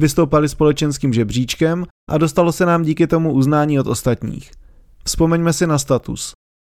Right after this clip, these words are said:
Ten získáváme, když dokážeme hrát podle společenských pravidel a splňujeme to, co od nás lidé očekávají.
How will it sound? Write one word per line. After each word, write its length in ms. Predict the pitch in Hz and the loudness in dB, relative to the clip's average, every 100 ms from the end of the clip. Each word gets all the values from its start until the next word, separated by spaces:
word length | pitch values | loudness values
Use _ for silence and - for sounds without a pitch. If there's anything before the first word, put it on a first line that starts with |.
| _ | _
Ten 160 | 165 170 | -2 0
získáváme, 640 | 147 139 151 143 147 151 | 0 0 0 2 2 0
když 160 | 151 151 | 0 0
dokážeme 520 | 143 143 147 147 156 | 0 2 2 2 2
hrát 300 | 147 143 143 | 2 4 4
podle 260 | 147 151 151 | 2 0 0
společenských 720 | - 151 151 156 147 165 139 | 2 2 2 -2 -2 -2 -2
pravidel 560 | 123 117 123 139 160 170 | 0 0 0 2 2 0
a 60 | |
splňujeme 560 | 139 - 160 156 151 139 | -2 0 2 2 2 2
to, 220 | - 135 | 2 0
co 180 | 139 147 | 2 0
od 100 | 139 | 0
nás 260 | 147 143 143 | 0 0 0
lidé 300 | 143 139 127 | 2 4 2
očekávají. 760 | 117 120 - 113 113 113 131 | 0 -2 0 0 0 -2 -6